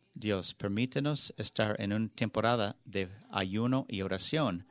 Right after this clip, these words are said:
y darnos usted la visión para ver lo que es-,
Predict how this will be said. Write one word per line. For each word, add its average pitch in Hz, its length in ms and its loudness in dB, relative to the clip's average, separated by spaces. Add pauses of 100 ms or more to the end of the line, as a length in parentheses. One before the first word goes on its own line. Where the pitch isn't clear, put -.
(460)
y 101 140 -2
darnos 107 540 0
usted 110 720 2 (180)
la 104 80 -2
visión 113 580 2 (480)
para 104 220 2
ver 110 240 2
lo 107 120 -2
que 104 120 -2
es-, - 220 -4